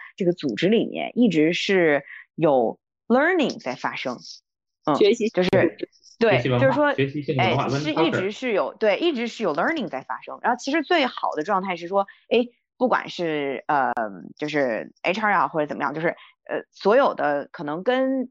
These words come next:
Speaker 1: 人相关的、有人相关职责的人，可能都要去保证说，哎，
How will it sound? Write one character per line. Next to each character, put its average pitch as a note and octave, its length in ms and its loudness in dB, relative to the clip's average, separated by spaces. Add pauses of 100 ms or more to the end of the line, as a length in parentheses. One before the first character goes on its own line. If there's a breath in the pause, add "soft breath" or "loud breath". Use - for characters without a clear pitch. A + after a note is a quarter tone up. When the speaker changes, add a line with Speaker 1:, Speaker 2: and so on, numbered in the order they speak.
(160)
Speaker 1:
人 E3 560 -2 (120)
相 C#4+ 340 0
关 E4+ 360 -2
的、 - 300 -2
有 D#3+ 260 2
人 D#3+ 340 0
相 G3 180 -2
关 G3 180 0
职 D#3+ 160 -4
责 D#3 140 2
的 D#3+ 100 0
人， C3+ 300 -4 (340)
可 - 120 -2
能 D#3+ 140 0
都 C#4 200 4
要 F#3 340 4
去 - 240 -6
保 B2 220 -2
证 D3+ 200 -4
说， D#3+ 160 -4
哎， D#3 280 -2